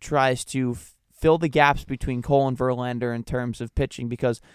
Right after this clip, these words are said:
even though the Yankees don't have the strength of a Cole or Verlander going, they still know what they're doing as a pitching staff, and they can bullpen games to fill the gaps between Paxton and Tanaka and Severino. So I, I'm just a little concerned for Houston to see how they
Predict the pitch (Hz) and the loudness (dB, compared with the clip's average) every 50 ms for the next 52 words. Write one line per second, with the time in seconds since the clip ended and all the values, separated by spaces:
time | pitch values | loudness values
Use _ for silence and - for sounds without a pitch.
0 | _ _ _ _ _ _ _ - 196 226 226 233 220 226 214 175 165 147 156 156 | _ _ _ _ _ _ _ 0 2 2 4 4 2 2 2 2 0 -2 -2 -4
1 | 160 - - 170 160 - 165 156 160 160 143 143 127 110 123 120 - - - - | -4 -4 -6 -6 -4 -2 -2 -2 0 0 -2 -2 -2 -4 -8 -10 -10 -12 -10 -8
2 | 131 127 135 151 - - - - - _ _ _ _ _ _ - 147 143 147 139 | -6 -6 -6 -8 -12 -16 -20 -20 -20 _ _ _ _ _ _ -4 -2 -2 -2 -4
3 | - - 160 143 147 147 147 139 147 151 151 156 156 156 160 165 156 151 160 160 | -2 -4 -2 0 0 0 0 0 0 0 0 -2 -4 -6 -6 -6 -4 -2 -2 -2
4 | 165 160 147 143 151 175 185 - - 196 190 165 147 143 143 147 147 147 143 - | -2 -2 -2 -2 -2 -2 -2 -2 -2 -2 0 0 0 0 2 2 2 2 0 0
5 | - 127 123 113 113 127 127 131 123 120 120 123 - - - 123 - - 139 - | -2 -4 -6 -6 -6 -6 -6 -6 -8 -8 -10 -10 -10 -10 -10 -10 -10 -12 -14 -8
6 | - 151 143 143 143 - 127 127 135 139 - 135 113 - 127 123 127 - - 131 | -4 -2 -2 -2 -2 -4 -6 -8 -8 -8 -8 -10 -6 -4 -4 -4 -4 -4 -6 -6
7 | 123 120 - 127 127 123 120 - 120 - - 135 127 123 120 120 - 127 127 120 | -6 -6 -6 -6 -6 -6 -6 -8 -12 -6 -2 -2 -2 -2 -2 -4 0 2 2 2
8 | 120 - - - - 120 - - 131 123 120 110 - _ _ _ _ - - 143 | 2 0 -4 -10 -14 -12 -8 -6 -4 -4 -4 -6 -8 _ _ _ _ -4 0 0
9 | 135 135 - - 135 123 120 120 117 - - 123 117 123 127 123 - - 123 120 | 0 0 -2 -6 -10 -10 -8 -10 -8 -8 -4 -2 0 0 0 0 0 -2 -2 -2
10 | - _ _ _ - 123 117 - - 139 127 104 113 123 123 120 117 98 90 - | -2 _ _ _ -8 -6 -6 -2 0 0 0 0 -2 -4 -6 -6 -6 -8 -12 -14
11 | - - - - - - - 165 156 151 147 - - _ - 156 - - - 165 | -16 -20 -20 -16 -10 0 4 4 6 6 4 0 -4 _ -8 -8 -6 2 4 4
12 | 180 180 170 175 160 - - - - _ _ _ _ - 147 147 156 165 180 185 | 4 4 2 -2 -4 -4 -8 -10 -14 _ _ _ _ -2 -2 0 0 -2 -2 -2
13 | 190 190 180 - - 160 147 - - 160 156 160 165 156 - - 147 139 151 143 | -2 -4 -6 -8 -10 -12 -12 -8 -8 -8 -8 -8 -10 -14 -14 -14 -12 -10 -10 -12
14 | 139 - 156 151 139 127 - - 135 139 156 131 135 135 131 135 127 120 | -10 -12 -12 -12 -12 -14 -14 -14 -14 -12 -10 -8 -8 -6 -6 -6 -8 -10